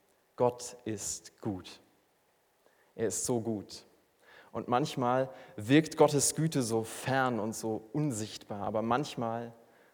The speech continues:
manchmal wird sie sichtbar. Manchmal sehe ich Gottes Güte. Ich sehe sie in Menschen, die mich an Jesus erinnern.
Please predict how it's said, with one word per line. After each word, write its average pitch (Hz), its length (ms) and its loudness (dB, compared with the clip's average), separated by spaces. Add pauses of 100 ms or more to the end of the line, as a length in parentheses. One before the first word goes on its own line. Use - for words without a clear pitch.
(100)
manchmal 123 400 -4
wird 120 120 -8
sie 113 100 -8
sichtbar. 104 640 -12
Manchmal 123 400 -4
sehe 131 220 -2
ich - 320 -12 (300)
Gottes 139 380 0
Güte. 117 380 -10
Ich - 160 -12
sehe 131 160 0
sie 117 160 -2
in 120 140 -2
Menschen, 131 440 -2
die 123 100 -2
mich 127 200 -4
an 113 160 0
Jesus 113 380 -2
erinnern. 98 360 -6